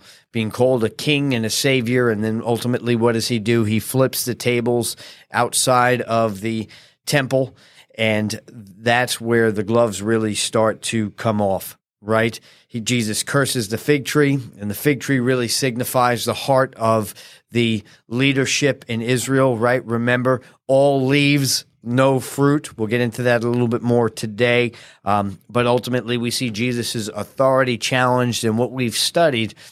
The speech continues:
over the good part of the last two weeks is the interactions between Jesus, the Pharisees, the Sadducees, the Herodians, all of the ruling class there,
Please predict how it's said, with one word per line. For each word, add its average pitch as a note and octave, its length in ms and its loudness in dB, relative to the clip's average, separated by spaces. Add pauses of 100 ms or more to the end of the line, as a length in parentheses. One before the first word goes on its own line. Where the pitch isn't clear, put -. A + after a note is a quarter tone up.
(140)
over A#2 160 2
the A2 120 -2
good A#2 200 0
part B2+ 220 2
of A2 120 0
the G#2+ 60 -2
last A#2 380 0
two B2+ 160 -4
weeks B2+ 480 -2 (340)
is A#2+ 260 0
the B2 180 0
interactions B2 640 0
between G#2+ 440 -4
Jesus, A#2+ 500 0 (260)
the G#2 80 -6
Pharisees, B2 840 0
the - 120 -10
Sadducees, A2 800 -4
the G#2 100 -4
Herodians, A#2 800 -2 (280)
all C#3+ 400 2
of B2+ 260 2
the B2 240 -2
ruling C3 640 0
class C3 520 0
there, G#2+ 260 -2